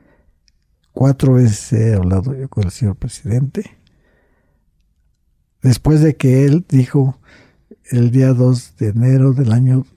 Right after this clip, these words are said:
dos mil diecinueve que todos tienen derecho a la audiencia, que todos tienen derecho a ser escuchados,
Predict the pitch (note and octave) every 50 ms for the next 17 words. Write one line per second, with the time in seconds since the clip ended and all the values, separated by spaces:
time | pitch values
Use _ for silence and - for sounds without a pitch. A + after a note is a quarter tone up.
0 | - E3+ D3+ B2 G#2 A2 B2 B2+ B2+ A#2 B2 C#3+ D3 - - C#3 A#2 G#2 G#2 A2+
1 | B2 C#3 F3 - _ _ _ _ _ _ _ _ _ _ _ _ _ _ - A#2
2 | - - - C#3+ C#3 C#3 C#3 C3+ C#3+ D3+ - - - _ _ - C#3 B2+ B2 B2+
3 | C3 B2+ B2 A#2 A#2 A2 G2+ A2 A#2 A#2 - - - C#3+ D3 - _ _ _ _
4 | _ _ _ _ _ _ _ - - A2 G2+ G2+ G2+ G#2 G#2 - - A2+ A#2+ A#2+
5 | - - - - - - _ _ _ _ _ _ _ _ _ - A#2+ - _ -
6 | C#3+ D3 D#3 D#3 D3 - _ - D#3 D3 D3 D3 C#3+ C3 C3+ B2 C3+ C#3+ C#3+ -
7 | - - E3+ D#3 C#3 A#2 - - C#3 C3 C#3 C#3 B2+ - - A2+ G#2 - - B2+
8 | B2+ B2 A2+ - - - - - - -